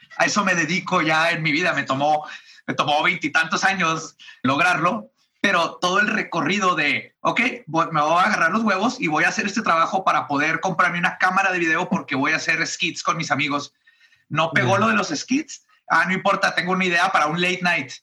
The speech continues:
Speaker 1: Vamos a agarrar, voy a hacer este mercadotecnia". Duré mucho tiempo
Speaker 2: Ajá.
Speaker 1: haciendo mercadotecnia con,
Speaker 2: Sí, con
Speaker 1: iba a
Speaker 2: Murmur.
Speaker 1: negocios, con Murmur, haciendo negocios para ir pagando el set, ¿no? Y comprar un seis de cerveza para cuando escribíamos. Y
Speaker 2: Ujú.
Speaker 1: estarle dando y dando, y eventualmente el,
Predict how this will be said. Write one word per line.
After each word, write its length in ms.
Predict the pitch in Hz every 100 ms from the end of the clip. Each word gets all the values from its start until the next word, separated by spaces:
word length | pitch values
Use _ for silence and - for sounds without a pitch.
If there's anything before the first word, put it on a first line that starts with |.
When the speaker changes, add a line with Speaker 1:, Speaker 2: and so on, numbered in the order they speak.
| _ _ -
Speaker 1:
Vamos 480 | 143 139 156 - 196
a 20 |
agarrar, 420 | 160 151 170 165
voy 140 | 165
a 60 | 175
hacer 240 | 175 180
este 380 | 185 - 180 156
mercadotecnia". 880 | 143 135 139 135 135 170 180 214 247 202
Duré 200 | 147 143
mucho 240 | 160 175
tiempo 260 | 160 160 160
Speaker 2:
Ajá. 80 | 135
Speaker 1:
haciendo 460 | 123 120 151 170
mercadotecnia 800 | 151 135 139 135 131 147 170 180
con, 120 | 156 147
Speaker 2:
Sí, 180 | 127
con 100 | 131 123
Speaker 1:
iba 80 |
a 20 | 143
Speaker 2:
Murmur. 180 | 151 139 117
Speaker 1:
negocios, 440 | 107 117 214 -
con 180 | 165 147
Murmur, 400 | 180 185 151 - - - - _ _ -
haciendo 340 | - 127 175 196
negocios 260 | 180 214
para 180 | - 160
ir 120 | 143
pagando 540 | 180 165 160 160 175 165
el 220 | 135 127
set, 280 | - 156 -
¿no? 120 | 196
Y 80 | 226
comprar 380 | 143 123 135 147
un 120 | 151
seis 320 | - 143 143
de 140 | 156 147
cerveza 500 | 135 123 127 143 139
para 200 | 135 127
cuando 200 | 123 120
escribíamos. 600 | - 139 139 131 113 - _ - - - -
Y 120 | 165
Speaker 2:
Ujú. 60 |
Speaker 1:
estarle 320 | 131 123 170 190
dando 240 | 180 196
y 20 |
dando, 300 | 196 190 190
y 60 | 165
eventualmente 840 | 151 135 151 160 151 165 160 156
el, 400 | 135 120 107